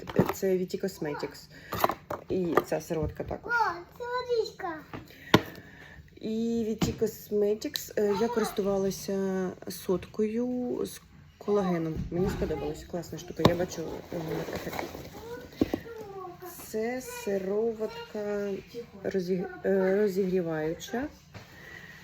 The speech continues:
Speaker 1: Е, я брала соточку. Е, взяла вже більший розмір, класно, е,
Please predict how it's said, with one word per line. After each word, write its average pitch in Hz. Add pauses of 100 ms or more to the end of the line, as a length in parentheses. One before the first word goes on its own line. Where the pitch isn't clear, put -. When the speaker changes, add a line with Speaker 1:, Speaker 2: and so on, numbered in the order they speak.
(400)
Speaker 1:
Е, 196 (1160)
я 202
брала 185 (420)
соточку. - (580)
Е, 220 (160)
взяла 190
вже 226
більший 180
розмір, 196
класно, 180 (160)
е, -